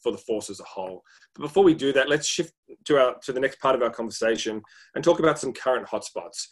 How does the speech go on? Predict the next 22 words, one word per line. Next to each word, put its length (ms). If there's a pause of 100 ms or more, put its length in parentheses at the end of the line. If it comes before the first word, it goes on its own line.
(260)
Um, 320 (100)
New 200
York, 420
on 80
the 100
one 200
hand, 440
is 340
in 120
the 80
news. 560 (420)
We're 200
all 80
reading 300
about 280
it. 140
It 80
is 240
the 100
epicenter 640
right 220
now. 380